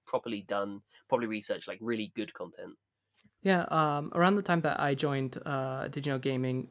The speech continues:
Speaker 2: full-time, there was also another individual, uh, Doctor Lava, who joined, uh, full-time as well.
Speaker 1: Oh, sweet.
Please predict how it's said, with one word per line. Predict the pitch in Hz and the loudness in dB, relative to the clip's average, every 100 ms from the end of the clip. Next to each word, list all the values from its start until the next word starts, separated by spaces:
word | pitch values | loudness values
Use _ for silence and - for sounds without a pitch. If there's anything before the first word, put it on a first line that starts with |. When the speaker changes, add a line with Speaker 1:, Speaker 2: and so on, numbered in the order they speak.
| _ | _
Speaker 2:
full-time, | - 165 156 135 131 - - - | 4 4 6 4 2 -4 -20 -18
there | - 151 | 0 2
was | 147 | 4
also | 147 139 | 2 2
another | 151 135 139 | 0 0 0
individual, | 143 143 143 147 139 135 | 0 0 0 0 0 0
uh, | 135 127 | -2 -2
Doctor | 135 135 139 | -2 -2 0
Lava, | 139 139 165 180 - - | 2 2 2 -2 -8 -10
who | - 147 | -4 0
joined, | 131 123 | 0 0
uh, | 127 123 | -2 -4
full-time | - 135 135 127 | -4 -4 -4 -6
as | 131 | -6
well. | 135 135 - | -6 -6 -4
Speaker 1:
Oh, | 110 | -2
sweet. | - 131 - | -2 -4 -6